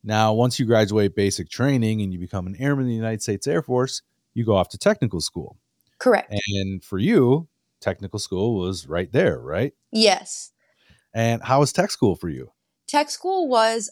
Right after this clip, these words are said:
Speaker 2: a blast. I had such a great time. We went right down the road. We hopped on a bus the morning after we graduated and go to tech school. And it was just such a surreal feeling because you start to get a little bit of those freedoms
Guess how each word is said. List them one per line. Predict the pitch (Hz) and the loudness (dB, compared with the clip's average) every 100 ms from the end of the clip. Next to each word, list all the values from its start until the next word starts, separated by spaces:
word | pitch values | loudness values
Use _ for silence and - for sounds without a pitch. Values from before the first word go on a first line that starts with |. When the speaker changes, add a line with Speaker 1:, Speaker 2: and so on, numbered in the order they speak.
| - | -4
Speaker 2:
a | 202 | -4
blast. | 196 190 175 175 185 - - | -2 2 2 2 -2 -6 -2
I | 226 | -2
had | 240 226 | -2 -6
such | - 226 220 | -4 -6 -6
a | 262 | -4
great | 277 269 | -2 -2
time. | - 226 214 208 208 | -4 -4 -2 -2 -2
We | 214 226 | -6 -4
went | 208 208 - | -4 -4 -2
right | 214 220 | 0 0
down | 247 240 | -2 -4
the | 226 | -2
road. | 220 220 214 | 0 0 0
We | 208 | -2
hopped | 214 214 233 | 0 -2 -2
on | 220 | -2
a | |
bus | 220 214 - | 2 0 0
the | 220 | -4
morning | 214 202 196 202 202 - - - | -2 -2 -4 -6 -10 -16 -6 0
after | 202 208 226 | 0 0 -4
we | 214 202 | -4 -2
graduated | 202 190 190 190 185 185 180 180 - _ _ _ - | 2 2 0 -2 0 0 0 -2 -8 _ _ _ -6
and | 208 190 185 190 | -2 -2 -2 0
go | 233 | 2
to | 247 | 2
tech | 247 220 214 | 0 -2 -2
school. | 220 214 | -2 -2
And | 208 | 0
it | |
was | 208 214 | -2 0
just | 233 226 | 0 0
such | 262 - | -2 -4
a | |
surreal | - 226 214 214 202 208 | -4 -4 -2 -2 -2 0
feeling | 190 180 175 | 0 0 -2
because | 196 196 196 190 - - _ | -6 -2 -2 -2 -10 -20 _
you | - 226 | -2 0
start | - 233 220 | 4 2 2
to | 247 | 0
get | 208 208 214 | 4 6 6
a | 208 | 2
little | 196 196 | 0 -2
bit | 196 196 - | 2 2 2
of | 190 | -2
those | 190 185 - | -2 -6 -6
freedoms | - 196 190 190 196 214 214 | -6 -4 0 0 -2 -4 -8